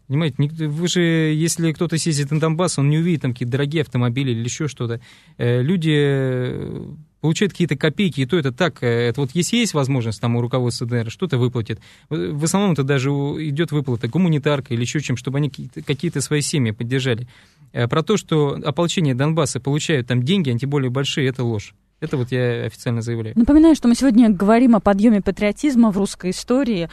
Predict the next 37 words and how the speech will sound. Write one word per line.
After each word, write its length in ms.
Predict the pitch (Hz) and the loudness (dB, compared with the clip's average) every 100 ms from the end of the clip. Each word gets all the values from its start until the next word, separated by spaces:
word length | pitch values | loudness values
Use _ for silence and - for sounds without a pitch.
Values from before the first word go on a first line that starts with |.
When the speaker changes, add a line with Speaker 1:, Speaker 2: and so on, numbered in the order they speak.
| - - | -12 -4
Speaker 2:
А 200 | 165 156 | -2 0
чуть 240 | - 190 | -4 0
позже, 260 | 262 208 208 | 2 4 4
я 80 | 185 | 4
думаю, 260 | 202 196 | 4 4
мы 100 | 202 | 4
еще 180 | 196 190 | 2 2
вернемся 400 | 196 202 196 196 | 2 4 2 2
к 40 | |
отдельным 320 | 202 196 208 196 | 2 4 4 2
историческим 560 | - 202 196 - 202 | 2 0 -2 0 2
моментам. 460 | 208 220 262 269 190 | 4 6 6 6 4
У 60 | |
нас 140 | 190 180 | 0 2
в 20 | |
гостях 340 | 202 208 208 | -2 0 -2
сегодня 280 | - 185 185 | 0 0 0
руководитель 500 | 190 190 185 190 190 | 2 2 0 -2 -6
Фонда 320 | - 202 196 | 0 2 2
помощи 400 | 185 202 185 - | 2 2 0 0
Новороссии 480 | 180 190 233 262 - | 2 2 2 0 -2
Глеб 260 | 156 180 - | 0 0 2
Корнилов. 460 | 185 185 226 262 - - - 196 | 0 4 6 4 2 -14 -4 2
Вы 60 | |
можете 260 | 208 202 - | 4 2 0
задавать 260 | 202 214 | 2 2
свои 160 | - 190 | 2 2
вопросы 400 | 180 190 208 - | 2 2 0 0
по 120 | - | -2
телефону 320 | 208 190 202 | -2 0 0
семь 200 | 190 208 | 2 2
три 160 | 202 214 | 2 2
семь 180 | - 196 | 2 2
три 160 | 202 | 2
девять 280 | 190 196 180 | 2 2 2
четыре 320 | - - 185 | 0 -2 0
восемь, 340 | 190 254 - | 2 2 2